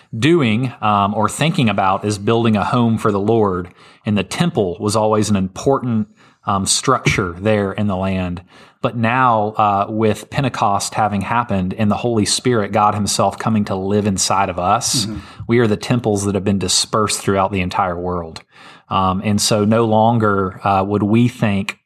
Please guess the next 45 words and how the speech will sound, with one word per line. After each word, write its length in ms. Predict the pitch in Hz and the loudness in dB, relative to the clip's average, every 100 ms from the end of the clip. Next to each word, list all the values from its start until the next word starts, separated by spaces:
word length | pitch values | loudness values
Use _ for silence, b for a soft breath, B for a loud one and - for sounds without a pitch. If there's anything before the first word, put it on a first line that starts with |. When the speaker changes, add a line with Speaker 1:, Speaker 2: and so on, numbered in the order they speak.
| _ 120 | _ -6
Speaker 1:
a-, 220 | 110 - | -4 -4
at 100 | 110 | -2
least 260 | 110 - 110 | 0 0 0
in 360 | 98 95 92 b b _ | 0 -2 -6 b b _
the 60 | 104 | 0
Reformed 540 | 98 - 127 123 120 | 0 0 2 4 2
tradition 540 | - 107 92 - 104 95 | 0 0 2 0 0 -2
or 80 | 92 | -6
the 80 | |
Presbyterian 800 | 90 117 107 - - 110 107 98 | -4 -2 -2 -6 -4 0 2 0
Reformed 360 | 92 - 101 98 | -2 -4 -4 -4
tradition, 540 | 95 90 - 98 90 B B B - | -4 -4 -4 -4 -6 B B B -4
think 240 | 113 104 | -2 0
about 320 | 104 104 101 | 0 2 2
there 180 | 107 101 | 0 0
being 500 | 104 104 98 98 104 | 2 2 2 0 -2
any 280 | 120 120 110 | 0 2 4
real 360 | 104 113 113 101 | 4 4 4 2
tie 840 | - - 117 113 95 90 87 95 110 | -4 -2 2 2 4 2 0 -4 -4
to 80 | - | -4
the 140 | 98 | -2
nation 500 | 98 101 110 - 104 | 0 2 2 2 0
state 400 | 92 - 104 101 | 0 -2 -2 -2
of 160 | 101 92 | -4 -2
Israel 500 | 101 101 104 95 90 | 0 0 2 0 -2
today, 760 | - 87 87 98 90 82 85 107 | -6 -6 0 2 2 0 -4 -8
Speaker 2:
Mm-hmm. 480 | 98 - - _ | -10 -20 -20 _
Speaker 1:
um, 360 | 98 95 92 95 | 0 2 0 -2
to 240 | - 117 104 | 0 2 4
what 240 | 101 104 | 2 2
we 160 | 107 98 | 0 2
would 120 | 95 | 2
be 120 | 98 | 0
looking 480 | 92 98 98 107 98 | 0 0 0 0 0
for 400 | 90 101 95 95 | -2 -2 0 0
God 380 | 90 90 92 90 | 2 2 2 0
doing 560 | 98 90 90 87 87 - | 0 0 0 -2 -6 -4
in 140 | 123 95 | -2 0
our 180 | 95 95 | 0 2
lives 400 | 92 92 92 95 | 2 2 0 0
and 100 | 90 | -2
in 180 | 90 | -2
the 80 | 85 | -4
future. 460 | - 95 87 87 80 | -2 -2 -2 -6 -8
Speaker 2:
Yeah. 140 | - | -12